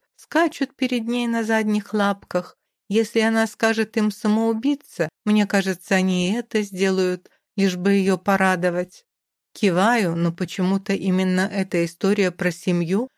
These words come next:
вызывает у меня отвращение, хотя вроде бы ничего такого и не сказала.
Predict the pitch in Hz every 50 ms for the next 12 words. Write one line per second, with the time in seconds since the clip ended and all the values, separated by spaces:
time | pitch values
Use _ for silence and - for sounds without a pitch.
0 | _ _ _ - 170 170 156 160 170 156 175 185 196 196 190 - 180 175 170 170
1 | 170 170 170 170 170 170 - - 170 170 170 170 - - - 185 170 165 165 160
2 | 160 156 156 160 160 _ _ _ - - 170 165 - 185 170 175 190 202 214 190
3 | 208 196 190 202 202 190 185 180 - - 156 156 170 170 - 208 202 196 - 214
4 | 208 208 226 226 220 226 226 220 - - - 240 247 240 - 240 202 180 160 156
5 | 156 151 151